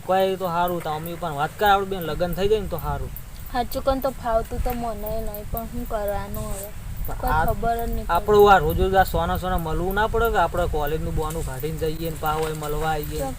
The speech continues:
Speaker 2: સાચી વાત, તો લગન કરી જ લેવા હે,
Speaker 1: હા,
Speaker 2: પણ આ
Speaker 1: લ-
Speaker 2: બાપા માનતા નહીં, એ જ મોટો ચિંતાનો એટલો.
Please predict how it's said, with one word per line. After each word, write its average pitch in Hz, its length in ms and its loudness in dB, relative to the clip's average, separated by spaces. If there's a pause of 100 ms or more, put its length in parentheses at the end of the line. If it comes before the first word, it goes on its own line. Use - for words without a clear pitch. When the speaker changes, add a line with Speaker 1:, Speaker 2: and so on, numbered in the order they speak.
(260)
Speaker 2:
સાચી 247 360 -8
વાત, 233 220 -4
તો 240 60 -6 (320)
લગન 269 420 -2
કરી 262 360 0
જ 247 60 -8
લેવા 233 380 0
હે, - 300 -8
Speaker 1:
હા, - 120 -2
Speaker 2:
પણ 254 120 -2
આ 277 40 0
Speaker 1:
લ- 269 40 -4
Speaker 2:
બાપા 247 380 -2
માનતા 240 480 -2
નહીં, 233 640 -8
એ 247 40 -6
જ 240 40 -8 (100)
મોટો 226 460 -4 (280)
ચિંતાનો 214 460 -4
એટલો. 202 420 -4